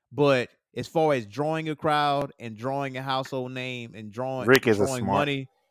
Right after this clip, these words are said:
Speaker 1: you know what I'm saying? They, they ain't, they ain't there. Ric Flair had the skills and he drew a crowd, but not necessarily a worldwide crowd,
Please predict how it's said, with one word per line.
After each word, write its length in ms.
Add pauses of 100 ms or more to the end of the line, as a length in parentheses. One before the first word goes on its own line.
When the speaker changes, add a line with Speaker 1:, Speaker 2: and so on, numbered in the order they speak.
(500)
Speaker 1:
you 120
know 80
what 60
I'm 60
saying? 320 (120)
They, 360 (140)
they 200
ain't, 340 (280)
they 160
ain't 340
there. 340 (280)
Ric 220
Flair 320
had 200
the 40
skills 680 (200)
and 120
he 160
drew 280
a 40
crowd, 600 (400)
but 120
not 180
necessarily 500
a 60
worldwide 800
crowd, 440